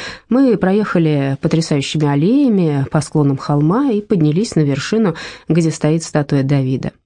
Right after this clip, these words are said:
Это, конечно, копия скульптуры Микеланджело. С вершины холма открывается головокружительный вид на город. Оттуда мы снова спустились в город и поехали на другой холм под названием Фьезоло. Оказалось, что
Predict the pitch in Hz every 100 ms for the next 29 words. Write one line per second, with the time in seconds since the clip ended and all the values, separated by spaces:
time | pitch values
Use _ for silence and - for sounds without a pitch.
0 | - - - 214 180 190 185 247 - 131
1 | 131 135 - 156 - 147 139 139 151 143
2 | 131 135 131 - - - - - 254 247
3 | 269 240 196 180 185 277 311 175 160 226
4 | 240 - 190 170 _ 165 190 175 156 139
5 | 170 240 233 160 160 202 170 139 175 214
6 | - _ 139 - 190 226 165 127 - 160
7 | 202 - - - 143 139 135 139 175 240
8 | 220 190 269 - 139 160 - 175 143 135
9 | 139 143 160 - 135 139 - - - -
10 | 156 151 139 147 135 131 131 165 147 123
11 | 127 127 - _ - 208 302 359 320 -
12 | 262 247 220